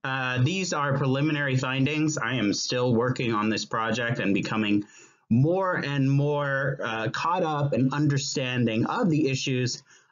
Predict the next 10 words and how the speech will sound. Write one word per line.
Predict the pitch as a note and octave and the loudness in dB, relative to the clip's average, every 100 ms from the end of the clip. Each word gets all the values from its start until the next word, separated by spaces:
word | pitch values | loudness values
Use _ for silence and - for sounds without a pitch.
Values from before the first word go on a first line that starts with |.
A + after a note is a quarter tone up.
| _ | _
of | B2+ B2+ | -4 0
this | A#2 G2 - | 0 0 -4
topic. | - A#2+ C#3+ A#3+ A#3+ A#3 - _ _ _ _ _ _ _ _ _ | -4 -2 -2 -2 -4 -6 -14 _ _ _ _ _ _ _ _ _
So | - - G#2+ F2+ F2 G#2+ _ _ _ _ _ _ - | -10 -6 -4 -2 -2 -4 _ _ _ _ _ _ -12
that | G2+ F#2+ F2 F#2+ | -8 -4 -2 -2
is | F2+ - | -4 -2
what | G2 F#2+ | -2 -2
is | F2 | -4
going | - F#2 G2+ C3+ | -4 -2 0 0
on. | F3 F3+ - - | -2 -2 -4 -8